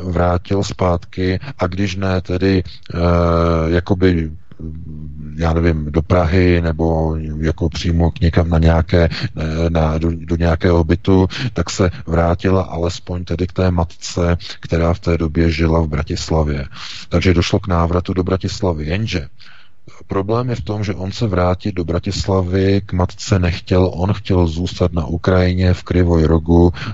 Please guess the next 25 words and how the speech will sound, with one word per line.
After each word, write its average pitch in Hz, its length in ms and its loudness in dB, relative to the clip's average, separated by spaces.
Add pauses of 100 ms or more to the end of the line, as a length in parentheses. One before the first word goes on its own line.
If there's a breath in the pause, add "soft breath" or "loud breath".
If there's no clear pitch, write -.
s - 220 -6
tou 87 280 4
přítelkyní. 80 920 -2 (440 loud breath)
A 82 260 2 (440)
tam 101 400 0
došlo 101 340 -2
vlastně 98 300 -2
k - 80 -12
tomu, 92 480 -2
že, 90 200 2
eh, 85 480 2 (600)
podle 95 320 4
těch 90 380 -2 (120)
informací, 95 680 0
které 85 260 2
přichází, 85 840 0
tak, 82 220 2 (140)
eh, 82 560 4
de 82 80 2
facto 92 380 0
rodiče 90 600 2 (640 loud breath)
a 90 200 -2 (100)
skrze 85 560 -4
vlastně 85 600 -4
pana 85 360 0